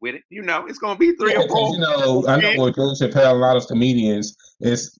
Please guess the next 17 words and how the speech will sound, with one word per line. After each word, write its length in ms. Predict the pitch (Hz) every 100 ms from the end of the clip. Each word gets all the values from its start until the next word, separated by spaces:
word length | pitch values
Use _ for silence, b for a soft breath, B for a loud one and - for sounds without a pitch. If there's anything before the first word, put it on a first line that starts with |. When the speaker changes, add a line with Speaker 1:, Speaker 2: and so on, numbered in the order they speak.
| -
Speaker 2:
pretty 220 | 160 151
Speaker 1:
I 40 |
Speaker 2:
much 260 | 135 120 120
Speaker 1:
do. 100 | 127
Speaker 2:
no, 460 | 123 123 123 117 110
um, 280 | 110 107 107
cell 240 | 117 113
phones 320 | 110 110 107 107
at 100 | 101
Speaker 1:
I 40 |
Speaker 2:
all. 160 | 127 107
I 60 | 120
Speaker 1:
know. 60 |
Speaker 2:
know 100 | 127
at 100 | 117
the, 160 | - -
um, 460 | 110 107 101 98